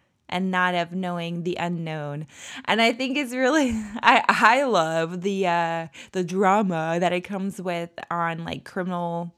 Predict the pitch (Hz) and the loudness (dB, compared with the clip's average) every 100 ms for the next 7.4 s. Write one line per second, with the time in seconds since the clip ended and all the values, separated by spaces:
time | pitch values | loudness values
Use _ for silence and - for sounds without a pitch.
0 | _ _ _ _ - 190 190 - 175 180 | _ _ _ _ -8 -4 -4 -4 -8 -8
1 | - 190 - 185 180 180 175 175 - - | -6 -6 -4 -4 -4 -6 -6 -6 -10 -20
2 | - - 175 165 160 170 196 180 180 185 | -12 -6 -2 0 0 -4 -8 -6 -8 -4
3 | 185 185 175 165 160 165 165 160 - 165 | -4 -4 -4 -4 -6 -6 -8 -8 -8 -8
4 | 165 160 170 165 170 165 170 196 196 185 | -8 -8 -8 -6 -4 -6 -8 -6 -8 -6
5 | 190 196 190 196 196 190 - 151 151 147 | -4 -4 -4 -4 -6 -6 -6 -6 -6 -8
6 | 147 151 156 170 180 - 202 190 190 185 | -8 -10 -8 -6 -6 -6 -4 -2 0 -2
7 | - 90 82 82 | -4 -4 -4 -4